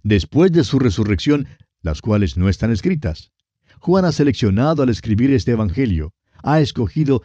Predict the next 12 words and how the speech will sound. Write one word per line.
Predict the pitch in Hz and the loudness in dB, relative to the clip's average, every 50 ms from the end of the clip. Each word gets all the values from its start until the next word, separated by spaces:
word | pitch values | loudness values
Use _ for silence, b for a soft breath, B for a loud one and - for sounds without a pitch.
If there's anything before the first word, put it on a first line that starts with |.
| b b | b b
el | 123 120 117 110 | 0 2 2 2
material | 110 107 104 90 - 95 95 98 120 143 139 117 | 2 2 0 0 0 2 2 2 2 2 2 0
que | - 120 | 0 0
ha | 104 | 0
escrito | 87 - 143 160 160 143 156 127 - b b b _ _ | 0 2 0 0 2 2 0 0 -2 b b b _ _
porque | - 139 131 - 139 113 | -2 -2 0 0 -2 -2
tenía | - 110 104 123 147 | 0 0 0 0 0
en | 143 117 | 0 0
consideración | 101 127 117 95 - 107 95 98 90 85 78 - - 120 117 123 - - | 0 0 0 0 0 -2 -2 0 0 -2 -2 0 0 0 0 0 -2 -2
un | - 151 151 147 110 | -2 0 0 0 -2
fin | - - 127 127 | -2 -2 -2 0
definido. | 120 113 104 80 - 104 101 95 80 76 76 76 | 0 0 0 0 0 0 0 0 0 -2 -6 -10